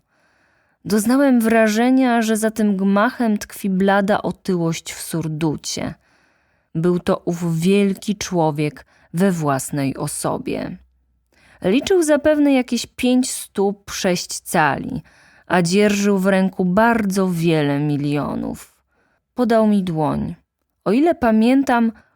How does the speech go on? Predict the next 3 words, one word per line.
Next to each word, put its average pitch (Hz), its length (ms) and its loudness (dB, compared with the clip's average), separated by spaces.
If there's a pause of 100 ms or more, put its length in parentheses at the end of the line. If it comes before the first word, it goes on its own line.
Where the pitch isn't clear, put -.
szepnął 170 640 -2
coś - 460 -6
nieokreślonego. 185 1200 0